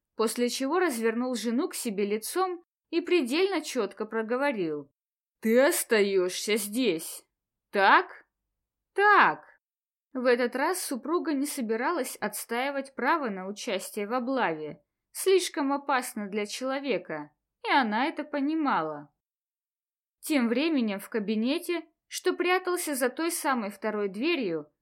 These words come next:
разыгрался нешуточный ураган. Демоница, которая отвечала за заключение сделок, оказалась взаперти.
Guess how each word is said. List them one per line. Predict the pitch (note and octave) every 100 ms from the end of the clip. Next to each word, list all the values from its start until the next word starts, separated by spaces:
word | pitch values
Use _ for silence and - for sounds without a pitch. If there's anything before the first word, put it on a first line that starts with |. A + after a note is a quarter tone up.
| -
разыгрался | G#3+ A3 A3+ G#3 G#3 G3+ - B3+
нешуточный | D4 D#4 A3 G3 G3 - A#3+ B3
ураган. | C4+ C#4 A#3 G3 D#3 D3 _ _ _ _ _ -
Демоница, | G3 G#3+ G#3 G#3+ D#4+ F4+ - F3 - _ _
которая | - D#4+ E4 E4
отвечала | E4 E4 C4+ E4 E4 E4
за | D4+
заключение | C4+ C4+ B3 A#3+ - A3+ G3 G3
сделок, | F#3+ A3+ E4+ A#3 D3+ - _ -
оказалась | D#4 E4 D4+ A#3+ G3 F#3 G3
взаперти. | G3+ A3+ D4 D4 - G#3+ D3+ D3